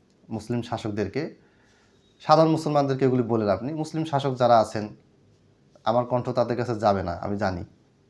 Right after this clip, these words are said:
কিন্তু এটা একটা বক্তব্য, সাক্ষী, ফেরেশতাদের কাছে লিখিত থাকবে যে আমি বলেছি। আমার মতন ক্ষুদ্র ব্যক্তি, যার কথা ঘরের বাইরে দু চারজন ব্যক্তি ছাড়া কেউ শোনে না। তো এই ক্ষুদ্র ব্যক্তি হয়ে আমি একটা আহ্বান জানাবো, সেটা হচ্ছে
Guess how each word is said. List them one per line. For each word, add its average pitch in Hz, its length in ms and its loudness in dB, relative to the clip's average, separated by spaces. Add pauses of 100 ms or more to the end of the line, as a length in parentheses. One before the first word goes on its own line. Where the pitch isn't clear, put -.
(420)
কিন্তু 123 220 -6
এটা 123 160 -2
একটা 123 180 -6
বক্তব্য, 123 680 -6 (340)
সাক্ষী, 165 460 -2
ফেরেশতাদের 131 400 -2
কাছে 127 160 -4
লিখিত 123 280 -2
থাকবে 120 400 -6
যে 175 180 -4
আমি 117 340 0 (440)
বলেছি। 117 360 2
আমার 113 240 4
মতন 120 200 -4
ক্ষুদ্র 113 320 -2
ব্যক্তি, 110 300 -2
যার 117 240 2
কথা 110 200 -6
ঘরের 110 300 -2
বাইরে 107 280 2
দু 104 160 -8
চারজন 107 260 -4
ব্যক্তি 104 220 -8
ছাড়া 101 120 -8
কেউ 104 140 -4
শোনে 98 200 -6
না। 139 300 -8 (1120)
তো 160 140 2
এই 196 400 4 (320)
ক্ষুদ্র 156 320 4
ব্যক্তি 175 280 2
হয়ে 170 120 6
আমি 156 320 4
একটা 135 340 -2
আহ্বান 123 280 2
জানাবো, 117 280 2
সেটা 139 220 -4
হচ্ছে 147 360 -4